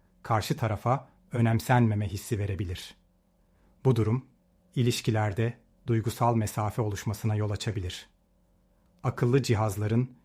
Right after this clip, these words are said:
yoğun kullanımı, çiftler arasında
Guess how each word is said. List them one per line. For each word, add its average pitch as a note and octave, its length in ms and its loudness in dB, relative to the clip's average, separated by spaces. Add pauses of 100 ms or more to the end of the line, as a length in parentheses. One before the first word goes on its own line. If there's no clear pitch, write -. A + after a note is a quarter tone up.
(140)
yoğun A2+ 300 4
kullanımı, G2+ 560 -2 (560)
çiftler B2+ 420 0
arasında A2 680 0